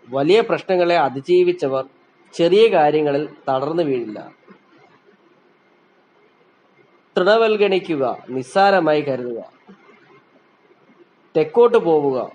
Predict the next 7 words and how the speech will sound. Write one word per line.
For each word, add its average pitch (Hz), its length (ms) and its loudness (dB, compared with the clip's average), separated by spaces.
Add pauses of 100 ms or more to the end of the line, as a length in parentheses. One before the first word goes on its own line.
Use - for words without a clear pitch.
മരിക്കുക. 135 840 -6 (1600)
തൊപ്പിയിടുക, 180 800 0 (240)
പരാജയപ്പെടുക. 151 960 0 (1800)
തൊണ്ടയിൽ 202 460 2
പുഴുത്താൽ 185 580 0 (320)
വിഴുങ്ങുക 170 480 2
തന്നെ, 139 400 0